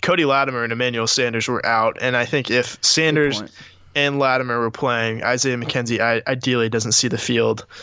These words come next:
Speaker 1: um, yesterday. And that's really the only reason, is you don't wanna just sign a guy just to, you know, you know, possibly they could have brought up a guy like River Cracraft, um, off the practice squad. But at this point, you know, you might as well give your fifth round pick a shot on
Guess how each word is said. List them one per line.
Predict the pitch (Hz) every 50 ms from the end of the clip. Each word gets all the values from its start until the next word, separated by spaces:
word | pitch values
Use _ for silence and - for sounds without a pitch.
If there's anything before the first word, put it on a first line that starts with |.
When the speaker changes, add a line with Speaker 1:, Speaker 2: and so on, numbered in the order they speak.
| - - - - -
Speaker 1:
um, | - 127 120 117 117
yesterday. | 120 117 - - 123 120 117
And | 120 135
that's | 156 160 -
really | - 170 151 135
the | 135 127
only | 123 123 120
reason, | 117 117 117 120 117 113 113 110 - - - - - - -
is | - 135 135 127 135
you | 170
don't | 180 175
wanna | 165 156 147 135
just | 131 131 - -
sign | - 135 123 127 123
a | 127
guy | 120 127 120 117 117
just | 117 127 - -
to, | 131 120 120 113 107 - -
you | 135 123
know, | 113 113 113 - - - _ _ -
you | 160 156
know, | 147 139 139 151 - _ _ _ -
possibly | 170 160 156 139 156 151 143 131 127 - - _ _ -
they | 131 131 127 143 135
could | - 165 143
have | 135 127
brought | 147 143 135 135 131
up | 127 127 -
a | 127
guy | 135 127 120
like | 120 123 123
River | 135 139 127 127
Cracraft, | - - 139 127 120 - 135 123 123 120 - - - - - - - - - - - - -
um, | - 131 127 123 120 120 123 -
off | 135 131 127 -
the | - 120
practice | - - 135 123 120 - 127 120
squad. | - - 127 123 120 117 117 113
But | 127 120 117 -
at | 131 131 -
this | 165 151 -
point, | - 143 127 120 98 85
you | 123 120
know, | 117 117 113
you | 117 113 120 123
might | 131 123 120
as | 113 127
well | 127 120
give | 113 120 117 113
your | 113 110 110 - - _ -
fifth | - - - 131 123 - 135
round | 127 117 117 120 117 -
pick | 135 123 - - - - - - - - - -
a | - 131
shot | - - 151 147 143 139
on | 131